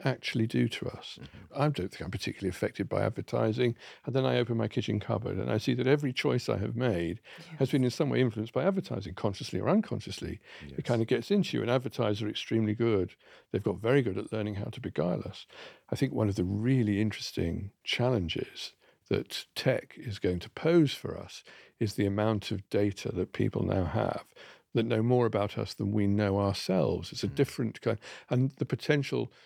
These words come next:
Speaker 1: if not quite to hypnotize us, but to kind of beguile us, to charm us, to persuade us, to convince us of something, using the same sort of techniques. "Look into my eyes, look into my eyes," da, da, da, da,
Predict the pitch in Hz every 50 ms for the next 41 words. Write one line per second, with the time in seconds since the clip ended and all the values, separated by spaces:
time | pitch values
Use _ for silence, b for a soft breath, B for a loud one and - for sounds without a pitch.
0 | b b - 160 233 254 - - 269 - - 123 - - - 254 - - - 180
1 | 143 - - 110 104 98 90 87 - - - - 107 - - B B B B B
2 | B - - 147 - - 160 - 156 151 143 135 - - 147 143 - 190 233 240
3 | 196 139 101 - - - - - - - 147 - - - 196 214 208 156 113 92
4 | - - - - - 139 - - - 175 196 208 - 120 110 - - - - -
5 | 139 131 143 175 190 190 - - 147 - - 131 - - - 95 92 92 - 98
6 | 98 98 110 B B B B B B _ - 131 143 135 139 135 127 127 123 -
7 | - 135 127 123 120 117 - - 127 123 - - 131 123 - - - - - -
8 | - 160 131 - - - - 87 - - 113 107 117 123 147 170 170 147 131 104
9 | - 92 - - - 113 113 120 156 160 139 120 - - 104 101 - - - -
10 | - - - - 143